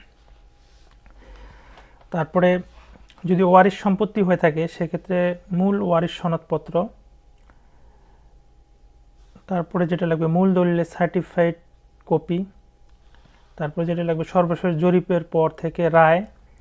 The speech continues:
পিট দলিল এর সার্টিফাইড ফটোকপি, তারপর ভূমি উন্নয়ন কর পরিষদের দাখিলা, আদালতের রায়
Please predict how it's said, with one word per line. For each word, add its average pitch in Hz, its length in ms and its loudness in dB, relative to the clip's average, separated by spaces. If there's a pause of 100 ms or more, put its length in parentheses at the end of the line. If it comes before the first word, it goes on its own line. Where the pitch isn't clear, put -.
(380)
পিট 180 160 2 (140)
দলিল 170 380 -2 (100)
এর 156 260 -2
সার্টিফাইড 165 720 -4 (560)
ফটোকপি, 170 680 -4 (1600)
তারপর 156 260 -8
ভূমি 165 260 2
উন্নয়ন 185 400 2
কর 175 260 6 (140)
পরিষদের 170 520 -2
দাখিলা, 143 460 -2 (1800)
আদালতের 175 600 2
রায় 165 280 2